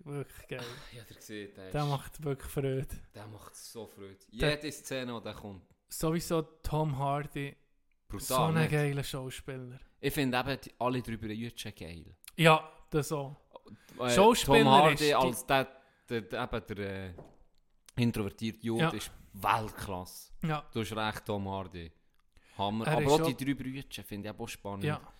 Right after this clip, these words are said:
Speaker 2: Spannende
Speaker 1: Sehr,
Speaker 2: Schauspieler.
Speaker 1: sehr, sehr gut. Also Schauspieler ist, ist
Speaker 2: Ah,
Speaker 1: die
Speaker 2: jeder.
Speaker 1: Serie.
Speaker 2: Und
Speaker 1: Die
Speaker 2: mehr
Speaker 1: Serie etwas vom Besten, was ich bis jetzt habe gesehen.
Speaker 2: So geil,
Speaker 1: Ganz
Speaker 2: Serie.
Speaker 1: klar, ganz klar.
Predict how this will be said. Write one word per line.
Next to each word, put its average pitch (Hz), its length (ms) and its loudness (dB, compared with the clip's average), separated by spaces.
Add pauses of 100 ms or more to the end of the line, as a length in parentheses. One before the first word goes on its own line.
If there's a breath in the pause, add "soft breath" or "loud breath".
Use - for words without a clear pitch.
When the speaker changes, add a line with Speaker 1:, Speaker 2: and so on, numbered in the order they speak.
(320 soft breath)
Speaker 2:
Spannende 95 540 -10
Speaker 1:
Sehr, 87 60 -10
Speaker 2:
Schauspieler. 147 520 -4
Speaker 1:
sehr, 147 440 -4 (160)
sehr 135 480 -6
gut. - 240 -16
Also 139 220 -8
Schauspieler 147 760 -2
ist, 127 220 -8
ist - 80 -8
Speaker 2:
Ah, 90 40 -4
Speaker 1:
die - 80 -4
Speaker 2:
jeder. 123 160 8 (120)
Speaker 1:
Serie. 151 340 6 (140)
Speaker 2:
Und 120 180 4 (140)
Speaker 1:
Die 123 60 -6
Speaker 2:
mehr 123 100 4
Speaker 1:
Serie 165 460 10
etwas 180 280 4
vom 170 180 0
Besten, 160 440 0
was 170 120 0
ich 156 60 -2
bis 156 200 -2
jetzt 156 280 -6
habe 160 140 -8
gesehen. - 220 -8 (120)
Speaker 2:
So - 220 -16
geil, - 80 -20 (140)
Speaker 1:
Ganz 165 340 -4
Speaker 2:
Serie. - 220 -12
Speaker 1:
klar, - 140 -20 (340)
ganz 151 320 -8
klar. - 320 -20